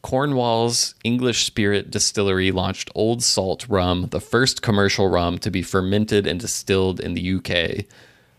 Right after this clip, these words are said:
Today, nearly thirty producers around the country are producing rum from molasses, and the U K is now home to the largest rum distillery in Europe, Dropworks in Nottinghamshire." Um, so,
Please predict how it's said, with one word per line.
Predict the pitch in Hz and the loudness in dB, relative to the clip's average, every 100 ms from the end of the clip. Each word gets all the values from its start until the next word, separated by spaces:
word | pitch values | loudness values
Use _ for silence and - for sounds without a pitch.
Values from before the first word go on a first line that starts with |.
| _ | _
Today, | - 104 123 170 120 160 - - - | -4 -2 0 0 0 -2 -6 -14 -2
nearly | 117 113 113 | 0 2 2
thirty | 101 - 143 151 139 | 0 0 0 2 0
producers | - 110 104 - 90 101 | 0 0 2 0 0 0
around | 92 92 | 0 0
the | |
country | - 90 - 87 | -2 -2 -2 -4
are | |
producing | 87 107 98 101 | -4 -4 -2 -2
rum | 92 92 | -2 -2
from | 95 92 | -2 0
molasses, | 85 95 113 135 151 - - - | 0 0 0 0 0 -2 -4 -4
and | 98 | -2
the | 92 | 0
U | 98 | -2
K | - 101 | 0 0
is | 92 | 2
now | 98 92 | -2 -2
home | 123 131 | 0 0
to | 120 | 0
the | 110 196 | -2 0
largest | 110 127 135 113 - | 0 0 2 0 2
rum | 101 95 | 0 0
distillery | 95 - 90 90 | -2 0 0 2
in | 90 | 0
Europe, | 107 113 - - - - - - | 2 2 0 -6 -20 -20 -10 -2
Dropworks | 101 104 - 92 87 - | 0 0 0 0 0 -4
in | 95 92 | -2 0
Nottinghamshire." | 95 95 92 87 87 - 69 - - - - - _ | 0 0 -2 -4 -4 -4 -6 -8 -20 -20 -20 -20 _
Um, | - 90 82 82 - | -4 0 0 -2 0
so, | - 123 85 | 0 2 -2